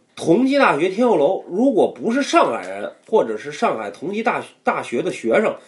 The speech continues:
估计很少有人知道啊，这里发生过这个灵异的事，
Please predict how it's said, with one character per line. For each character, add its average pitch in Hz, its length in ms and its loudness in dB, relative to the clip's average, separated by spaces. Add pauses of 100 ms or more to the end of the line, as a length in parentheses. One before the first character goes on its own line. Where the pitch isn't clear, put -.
(440)
估 285 200 2
计 175 100 4
很 220 300 4
少 165 180 2
有 113 160 0
人 113 140 -4
知 160 220 0
道 143 100 4
啊， 87 360 -4
这 175 120 -2
里 117 160 -2
发 147 240 -10
生 151 160 -8
过 127 180 -2
这 110 100 -8
个 101 120 -6
灵 110 220 -8
异 214 100 -6
的 165 100 -4
事， 165 400 -8